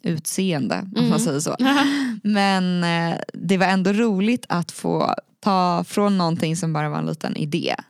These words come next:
Speaker 1: Och så
Speaker 2: Mm.
Speaker 1: fick vi göra hela, eh, projektet och, ehm, ja, men bestämma, hur ska vi göra? Vad vill man,
Speaker 2: Mm.
Speaker 1: vad vill man ha den här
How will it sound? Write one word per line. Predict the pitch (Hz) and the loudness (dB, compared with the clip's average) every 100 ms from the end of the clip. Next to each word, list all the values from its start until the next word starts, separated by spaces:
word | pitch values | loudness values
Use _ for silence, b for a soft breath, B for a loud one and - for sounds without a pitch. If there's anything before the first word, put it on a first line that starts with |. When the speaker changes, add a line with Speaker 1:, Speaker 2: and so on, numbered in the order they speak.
| _ _ - | _ _ -2
Speaker 1:
Och | |
så | 220 | 0
Speaker 2:
Mm. | 208 | 0
Speaker 1:
fick | 233 165 | -2 -4
vi | |
göra | 160 156 156 175 | -2 -2 0 -2
hela, | 160 - - - _ - | -4 -6 -6 -8 _ -12
eh, | - - | -12 -10
projektet | - 180 175 - - | -4 -4 -4 -10 -16
och, | - - - _ - | -14 -14 -14 _ -10
ehm, | - - - - - | -8 -8 -10 -12 -4
ja, | 196 | 0
men | 202 | 2
bestämma, | 190 - - - | 0 -2 -2 0
hur | 185 226 | 2 0
ska | 208 196 | 0 0
vi | 175 | 0
göra? | 175 - - | 0 0 -2
Vad | 175 180 | -2 0
vill | 175 | 0
man, | 170 160 185 b b b _ _ _ _ 214 | -2 -4 -6 b b b _ _ _ _ -6
Speaker 2:
Mm. | 208 196 | -4 -2
Speaker 1:
vad | 214 220 | 0 2
vill | 214 190 180 | 2 2 0
man | 156 | 0
ha | 147 - | -2 -2
den | - 160 | -2 -2
här | 95 - | -2 -4